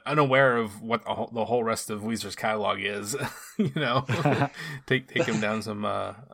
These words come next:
Speaker 1: some unfortunate, like, Pinkerton, <laughs> you know, and, and, and the, and the album we were just doing, uh, Maladroit, uh, there's, there's a couple points in Maladroit where it gets a little Pinkerton-ish, which is, you know, to say kind of, uh,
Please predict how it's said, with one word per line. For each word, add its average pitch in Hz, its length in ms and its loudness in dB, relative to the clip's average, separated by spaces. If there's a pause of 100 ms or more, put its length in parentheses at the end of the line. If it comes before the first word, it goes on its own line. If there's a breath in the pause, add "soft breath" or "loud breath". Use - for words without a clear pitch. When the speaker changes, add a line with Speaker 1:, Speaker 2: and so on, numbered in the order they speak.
(240)
Speaker 1:
some 107 320 -4
unfortunate, 117 560 -2
like, 107 180 -4
Pinkerton, 113 720 -2
<laughs> - 40 -4
you 156 120 2
know, 120 560 -2
and, 101 320 -8 (560 loud breath)
and, 113 220 0
and 104 180 0
the, 101 180 -6
and 107 120 -6
the 107 60 4
album 107 240 4
we 104 40 -2
were 104 100 -4
just 110 200 -4
doing, 104 320 -4
uh, 110 240 -8
Maladroit, 104 760 -4
uh, 104 140 -8
there's, 113 240 -12
there's 165 200 -6
a 143 40 -14
couple 135 380 -4 (160)
points 107 400 -6
in 104 80 -8
Maladroit 104 480 -6
where 98 180 -8
it - 160 -18
gets 104 220 -8
a 107 40 -8
little 107 100 -8
Pinkerton-ish, 101 920 -12
which 104 320 -16
is, - 340 -16 (220)
you 104 140 -6
know, 101 80 -6 (100)
to 113 100 -6
say 101 440 2 (540 loud breath)
kind 104 180 -2
of, 98 160 -6
uh, 98 220 -6